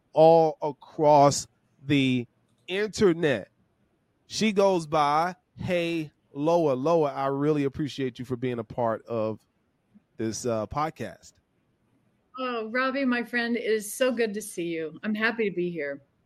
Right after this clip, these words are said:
Speaker 1: It's good to see you as well. So, Loa, you have taken the internet by storm, ho-, you know, definitely since the day I found you on TikTok. I don't know who found who first, but I do know that when I came across your content, I was,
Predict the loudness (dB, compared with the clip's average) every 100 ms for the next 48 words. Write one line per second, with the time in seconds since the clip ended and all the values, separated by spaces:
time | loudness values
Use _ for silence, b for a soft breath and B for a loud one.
0 | _ _ -10 -10 -4 -4 -4 -8 -8 0
1 | 2 2 0 2 4 4 2 -6 -2 0
2 | 4 4 4 2 0 -2 -2 -2 -2 -6
3 | -4 -4 -4 -2 -2 -2 -4 -8 -4 -4
4 | -2 -4 -2 0 0 -2 -2 -4 -6 -2
5 | 0 0 0 -2 -6 -12 _ _ _ _
6 | _ _ _ _ -10 -10 -6 0 4 4
7 | 2 -4 4 4 4 0 0 2 -2 0
8 | -2 -2 0 0 2 0 -2 -2 -4 -4
9 | -4 -4 -6 -6 -6 -6 -6 -10 -4 -2
10 | 0 -2 -2 0 0 0 -4 -2 -2 -2
11 | -2 0 0 0 0 4 2 2 -2 -4
12 | -8 -10 -6 -2 0 0 0 -2 -4 -4
13 | -4 -2 -4 -6 B B B B _ 4
14 | 6 6 2 2 -4